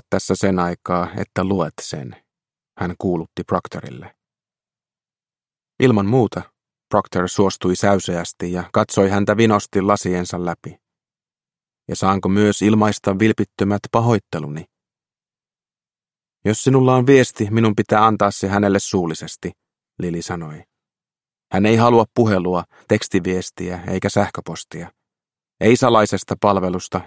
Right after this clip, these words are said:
eikä keneltäkään. Ei sinultakaan." "Sekin on hyvin valitettavaa", Proctor sanoi hetken totisena mietittyään,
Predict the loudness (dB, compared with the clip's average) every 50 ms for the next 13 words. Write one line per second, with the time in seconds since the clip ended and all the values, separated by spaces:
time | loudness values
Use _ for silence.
0 | -6 -6 -4 -4 -2 0 0 -2 -2 -4 -6 -10 -14 -18 -18 -20 -20 -20 -20 -20
1 | _ _ _ _ _ _ _ _ _ _ _ _ -2 -2 0 2 4 4 4 4
2 | 2 0 -4 -10 -12 -14 -14 -14 -16 -18 -20 _ _ _ _ _ _ _ _ _
3 | _ _ _ _ _ _ _ _ _ _ _ _ _ _ _ _ _ _ _ _
4 | _ _ _ _ _ _ -8 -8 -6 0 2 2 2 2 2 2 2 2 2 4
5 | 4 4 2 2 0 -4 -8 -10 _ -16 -14 -12 -12 -14 -14 -16 _ _ _ _
6 | _ _ _ _ _ _ -2 -2 -2 -2 -6 -8 -8 -6 -4 -4 -2 -2 -2 -4
7 | -2 -4 -4 -4 -4 -6 -8 -4 -2 -2 -2 0 -2 -2 -2 -4 -4 -2 0 0
8 | 0 -2 -4 -8 -14 _ _ -8 -8 -6 -6 -8 -10